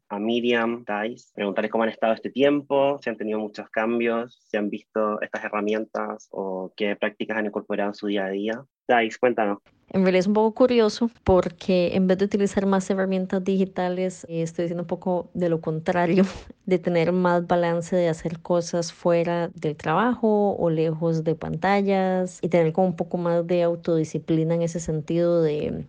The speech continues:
Speaker 2: "No, no voy a tomar el iPad, no voy a prender el televisor, voy a leer un libro, voy a salir a hacer ejercicio".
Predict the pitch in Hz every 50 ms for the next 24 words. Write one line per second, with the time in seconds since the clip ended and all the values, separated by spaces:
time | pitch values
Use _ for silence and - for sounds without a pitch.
0 | _ - 185 170 170 170 170 170 170 165 160 160 160 160 160 165 165 156 151 156
1 | 165 - 160 160 165 160 151 156 160 180 180 180 175 175 175 170 170 170 165 160
2 | 156 156 156 156 156 156 156 156 156 160 165 165 165 - - - - - - 175
3 | - - 185 185 - 175 175 165 165 165 165 165 175 170 170 156 160 160 - 196
4 | 196 196 196 190 190 180 170 165 156 160 160 160 160 160 165 165 175 185 190 190
5 | 185 185 185 180 180 180 180 - - 175 170 165 165 160 165 160 160 160 - 165
6 | 165 160 165 160 160 165 - - 202 202 196 - - 190 175 175 175 170 170 170
7 | 170 170 -